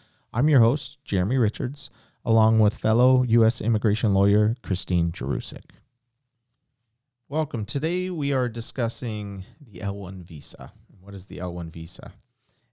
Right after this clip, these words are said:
And how does it apply to Canadians, and what advantages do Canadians have with, with the L one visa process? So the L one visa has been around for a long time. It was originally created for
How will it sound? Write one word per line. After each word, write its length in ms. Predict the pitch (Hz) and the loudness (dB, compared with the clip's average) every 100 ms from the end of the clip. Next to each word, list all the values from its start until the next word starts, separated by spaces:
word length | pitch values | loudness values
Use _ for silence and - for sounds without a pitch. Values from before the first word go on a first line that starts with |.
| _ | _
And 600 | 107 95 92 95 95 95 - | -10 -6 -6 -8 -12 -16 -14
how 160 | 101 104 | -6 -6
does 140 | 92 | -6
it 80 | 92 | -8
apply 240 | 87 98 90 | -8 -8 -8
to 80 | |
Canadians, 800 | 85 - 151 156 135 127 127 113 | -10 -12 -10 -8 -8 -8 -8 -8
and 100 | 95 | -8
what 100 | 95 | -8
advantages 800 | 101 90 95 98 98 92 95 92 | -8 -6 -8 -6 -8 -8 -10 -12
do 140 | - 95 | -16 -20
Canadians 580 | - 98 92 90 87 | -16 -12 -8 -8 -8
have 300 | - 92 92 | -6 -6 -6
with, 280 | 90 90 - - | -6 -10 -10 -16
with 240 | 98 90 | -18 -16
the 140 | 98 95 | -10 -8
L 100 | 90 | -8
one 180 | 90 | -8
visa 300 | 87 85 - | -10 -12 -12
process? 760 | - 85 82 - - - - - _ _ _ _ | -14 -12 -10 -12 -16 -12 -12 -12 _ _ _ _
So 160 | - 120 | -10 -2
the 80 | 143 | 0
L 140 | 190 | 0
one 140 | 233 | 0
visa 280 | 151 135 - | -2 -2 0
has 100 | 113 | 0
been 160 | 104 110 | 2 4
around 360 | 107 104 101 | 6 4 2
for 180 | 95 101 | 0 -2
a 40 | 92 | -2
long 220 | 95 110 | -2 -6
time. 460 | 101 87 104 147 - _ _ | -6 -6 -6 -10 -12 _ _
It 60 | 113 | -10
was 240 | 107 104 | -8 -6
originally 720 | 117 139 151 143 131 120 107 - _ | -6 -8 -8 -6 -6 -8 -10 -16 _
created 640 | - - 120 123 120 113 - | -12 -4 -2 -2 -2 -4 -6
for 460 | 113 104 101 101 | -4 -2 -2 -4